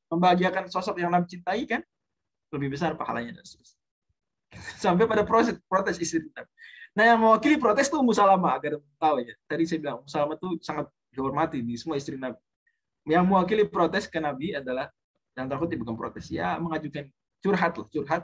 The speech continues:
adalah Ummu Salamah. Oke, apa saja gelar para istri Nabi? Aduh,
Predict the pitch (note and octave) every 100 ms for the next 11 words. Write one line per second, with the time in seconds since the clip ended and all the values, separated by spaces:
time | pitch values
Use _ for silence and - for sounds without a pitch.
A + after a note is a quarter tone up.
0 | - C#3+ C3+ D3 C#3 B2+ A#2 F#2+ - _
1 | _ _ _ _ _ _ _ _ _ _
2 | _ _ _ _ _ _ _ _ _ _
3 | _ _ - _ _ _ _ - B2+ C3+
4 | C#3 C#3+ F#3+ G3 A3 F#3 F#3 F3 F3 -
5 | E3+ E3 - - B2 C3+ A2+